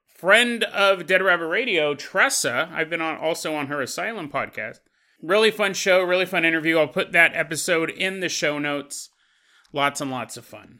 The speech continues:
So check them out, too, this weekend, Into the Obscure. There's many more interviews on that podcast. They interviewed a bunch of people. It's a paranormal show, too. I guess <laughs> I should probably say that. You're like, "What? What is it? Would they interview scientists?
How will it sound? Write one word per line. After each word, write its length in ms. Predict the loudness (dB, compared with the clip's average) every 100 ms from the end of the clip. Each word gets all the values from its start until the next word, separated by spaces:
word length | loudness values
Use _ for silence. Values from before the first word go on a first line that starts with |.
| _
So 260 | -10 -10
check 280 | -4 -4 0
them 200 | 2 4
out, 220 | 2 2
too, 240 | -2 -4 -2
this 240 | -4 -4
weekend, 460 | -6 -4 -2 -2 -4
Into 320 | -10 -10 -8
the 120 | -6
Obscure. 640 | -6 -8 -10 -6 -4 -4
There's 280 | -4 -6 -4
many 580 | -6 -8 -4 0 0 0
more 580 | -2 -2 0 0 -4 -6
interviews 600 | -6 -6 -6 -8 -10 -12 -12
on 480 | -10 -8 -8 -10 -12
that 540 | -14 -12 -14 -18 -20 -20 _ _ _ _ _ _ _ _ _ _ -10
podcast. 600 | -10 -10 -14 -16 -18 -20 -20 _ _
They 180 | -10 -8
interviewed 300 | -8 -10 -12
a 40 |
bunch 180 | -16 -20
of 80 | -20
people. 240 | -20 -18
It's 100 | -18
a 60 | -4
paranormal 500 | -2 0 0 -2 -6
show, 220 | -12 -14
too. 180 | -14 -14
I 80 | -10
guess 200 | -8 -2
<laughs> 40 |
I 40 | -2
should 240 | -2 4
probably 260 | 4 4 0
say 240 | 0 2
that. 280 | 6 6 6
You're 120 | 4
like, 180 | 4 2
"What? 220 | 0 0
What 160 | 0 -2
is 140 | -4
it? 100 | -4
Would 220 | -4 0
they 120 | 0
interview 300 | 0 -4 -6
scientists? 640 | -8 -4 -4 -4 -14 -16